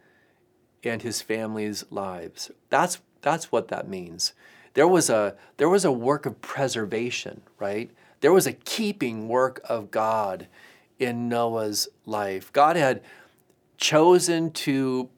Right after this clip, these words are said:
preserve Noah and his family. Um, the rest of the world was,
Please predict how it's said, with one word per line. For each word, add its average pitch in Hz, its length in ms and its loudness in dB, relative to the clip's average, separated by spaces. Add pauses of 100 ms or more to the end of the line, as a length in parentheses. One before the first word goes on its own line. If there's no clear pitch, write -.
(160)
preserve 135 560 2
Noah 127 560 6 (240)
and 123 100 -4
his 120 160 -2
family. 110 640 -6 (420)
Um, 98 300 -2
the 120 100 0
rest 143 380 4
of 127 100 -2
the 131 100 6
world 127 320 6
was, 120 220 -2